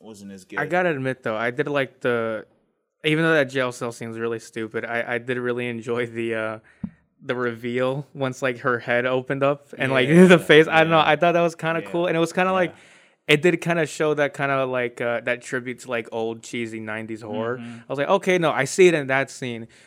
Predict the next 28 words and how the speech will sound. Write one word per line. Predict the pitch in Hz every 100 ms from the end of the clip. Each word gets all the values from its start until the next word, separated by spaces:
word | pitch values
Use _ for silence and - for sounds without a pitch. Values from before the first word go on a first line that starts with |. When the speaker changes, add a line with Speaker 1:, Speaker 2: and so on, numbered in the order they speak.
| _
Speaker 2:
But | 147 139
then, | 143 139 135
yeah, | 156 156
and |
then | 160
the | 165
action | 165 165 165
was, | 151 151
like, | 143 - 139
all | 135
right. | 127 123 127
It | 127
was, | 127 127
it | 135
was | 135
kinda | - 127 123
cool, | - 120 120
and | 120
it |
was | 120 131
like, | 202
"Okay, | 226 220
I'm | 170
kinda | 160 185 170
getting | 160 160
behind | 135 127 139
this," | 117 -
but, | 127 120